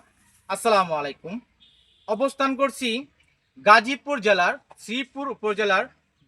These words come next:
জুগিরছিট শিবির মোড় এলাকায়। কিভাবে কলা চাষ করা হয়, কোনভাবে কলা চাষ করলে লাভবান হওয়া যায়, এইসব বিষয় নিয়ে বিস্তারিত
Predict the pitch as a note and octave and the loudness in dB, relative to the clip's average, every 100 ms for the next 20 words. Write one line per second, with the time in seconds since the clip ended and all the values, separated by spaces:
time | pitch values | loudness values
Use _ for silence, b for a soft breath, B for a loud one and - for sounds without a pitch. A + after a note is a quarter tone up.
0 | G3 A3+ B3 C4+ - C4 C4+ _ _ _ | -10 -8 -6 -8 -6 -6 -6 _ _ _
1 | _ _ - A3+ A3+ B3+ B3 C4+ E3 D#3+ | _ _ -16 -12 -10 -8 -6 -6 -4 -4
2 | - C3 G#2 _ _ _ _ _ _ _ | -4 -12 -14 _ _ _ _ _ _ _
3 | C4+ C#4 D4 D4 D4+ - - A3+ A3 - | -2 2 2 2 -2 -4 -6 -2 -2 -2
4 | F#3 - A#3+ A#3+ A#3 G#3+ F#3 C4+ _ _ | -6 -6 -4 0 0 0 -2 -4 _ _
5 | _ _ _ _ _ _ _ _ - C#4 | _ _ _ _ _ _ _ _ -12 -6
6 | C4 B3 C4 B3 A#3 A3+ A3 G#3+ - B3 | -2 -2 -2 0 2 2 0 -2 -4 -6
7 | F#3 A3+ - E3+ F#3+ G3 G#3 G3+ G3 G#3 | -6 -8 -10 -6 -6 -4 -6 -6 -4 -2
8 | F3+ D#3+ C4+ _ _ _ _ _ _ - | -2 -4 -6 _ _ _ _ _ _ -8
9 | C4 B3 D4 A#3+ C4+ D4+ C#4+ A#3 B3+ C4+ | -6 -4 -4 -4 -8 -8 -6 -8 -10 -14
10 | _ _ _ G#3+ A3 - C4+ B3 | _ _ _ -16 -12 -6 -6 -6